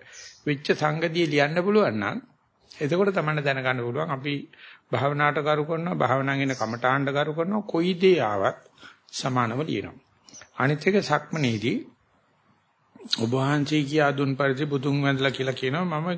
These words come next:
කියන්නෙම නෑ බුදුන් වදින්න කියලා. කාටද ඇහිලා තියෙනවද? නෑ.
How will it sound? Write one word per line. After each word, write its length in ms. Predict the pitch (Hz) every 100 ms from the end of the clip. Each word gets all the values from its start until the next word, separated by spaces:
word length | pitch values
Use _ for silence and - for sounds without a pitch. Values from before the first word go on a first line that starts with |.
| 180
කියන්නෙම 560 | 151 - 180 202 208 208
නෑ 200 | 185 196
බුදුන් 280 | 208 156 139
වදින්න 300 | 113 101 98
කියලා. 360 | 92 90 - - _ _ _ _ _ _ _ _ _ _ _ -
කාටද 220 | 151 165
ඇහිලා 320 | 147 165 160
තියෙනවද? 300 | - 107 - _ _ _ _ _ _ _ _ _ - - - - - - - - _ _ -
නෑ. 220 | 262